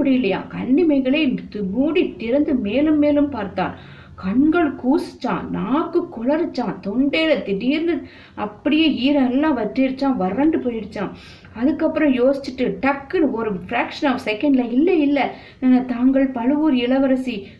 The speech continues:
பழுவூர் இளவரசி" அப்படின்னு சொல்லிட்டு திருப்பியும், "உங்கள் ஆட்கள்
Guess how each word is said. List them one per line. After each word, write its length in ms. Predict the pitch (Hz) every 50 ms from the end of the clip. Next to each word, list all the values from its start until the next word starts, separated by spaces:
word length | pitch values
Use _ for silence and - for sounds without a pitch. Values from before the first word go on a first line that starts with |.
| -
பழுவூர் 360 | - 269 311 320 330 320 285
இளவரசி" 600 | 254 247 247 262 269 269 262 254 254 254 262 240 214
அப்படின்னு 320 | 196 190 190 190 214 202
சொல்லிட்டு 400 | 190 247 269 285 349 349 - 247
திருப்பியும், 540 | - - 277 277 302 - - 262 226 202 180 - - - - -
"உங்கள் 300 | - 226 202 196 208 196
ஆட்கள் 540 | 196 190 196 254 262 - - 294 254 - -